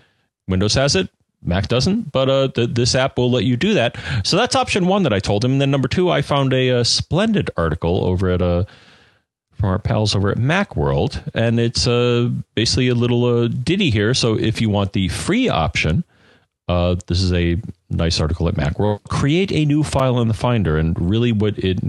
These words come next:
uh, really what it involves is you creating an Apple script and then adding, uh, without reading it to you, but creating an Apple script and then adding that Apple script, uh,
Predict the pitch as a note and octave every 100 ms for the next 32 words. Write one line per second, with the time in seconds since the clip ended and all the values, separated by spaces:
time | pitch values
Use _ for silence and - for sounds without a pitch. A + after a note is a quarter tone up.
0 | - _ - F#2 F#2 F#2 - G2+ C3+ B2+
1 | A#2+ A2 G2+ E3+ C#3 C3 - A#2+ A#2+ A2
2 | - - - - - A2+ A#2 A2+ G#2+ G#2
3 | G2 G2 A2 F#2 - - E2 - - F#2
4 | F#2+ G2 F#2+ F#2+ G2 - _ G#2 G#2 G#2
5 | G2+ G2 - F2 F2+ F2+ F2 - G#2 G#2+
6 | G#2+ D3+ G#3+ A2 - G2+ A#2 G#2+ - -
7 | A2+ B2+ A#2 F#2+ G2+ - G#2 G2+ F#2 F#2+
8 | F#2 - - - - _ - G2+ G2+ G2
9 | F#2 F2 E2+ E2+ - E2 E2 - - D2+
10 | - _ F#2 E2 D#2+